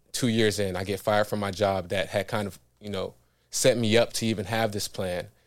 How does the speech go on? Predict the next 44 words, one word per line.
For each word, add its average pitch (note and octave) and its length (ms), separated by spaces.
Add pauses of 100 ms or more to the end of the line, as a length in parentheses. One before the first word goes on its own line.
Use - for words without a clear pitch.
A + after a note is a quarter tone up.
(240)
But, G2 140 (100)
and G2+ 120
now A2 180
I G#2 80
kinda G#2+ 240
gotta G2 180
cut A2+ 240
into A2 320
those, F#2 480 (420)
um, F#2+ 220
savings G2+ 580
or G2+ 140
whatever, G2 400
you G2 160
know, F#2 160
the F#2 80
money G2 200
that F#2 80
I've F#2 60
been F#2+ 100
putting - 200
aside. - 420 (600)
Now A2+ 260
I G#2+ 140
gotta G2 260
take A#2+ 280
that G2 160
money, F2+ 240
and F#2 140
then G2+ 140
I G2 100
gotta F#2 180
revise G2 460
my F2+ 140
plan. F#2+ 300
I G2+ 80
think C#3+ 260
just A#2+ 220 (400)
always B2+ 380
leaving A2+ 480
room A2+ 320
open A2+ 260
for G#2+ 180
revision. G2 600